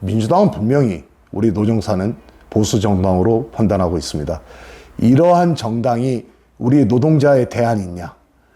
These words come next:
노동자의 입장을 대변하느냐 판단하는 오류를 범해서는 안 됩니다. 이 오류를 범하는 이유는 평가가 없었기 때문입니다.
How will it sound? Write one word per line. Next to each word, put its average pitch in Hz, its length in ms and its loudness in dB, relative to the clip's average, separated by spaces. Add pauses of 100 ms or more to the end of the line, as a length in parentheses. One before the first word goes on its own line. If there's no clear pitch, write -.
(140)
노동자의 147 720 4 (260)
입장을 147 440 0
대변하느냐 110 680 -2
판단하는 113 640 -2
오류를 104 380 2
범해서는 95 420 -4
안 82 100 -6
됩니다. 82 380 -6 (280)
이 165 180 4
오류를 160 420 4
범하는 127 480 -2
이유는 98 420 -6 (340)
평가가 180 420 0
없었기 - 360 -4
때문입니다. 76 540 -10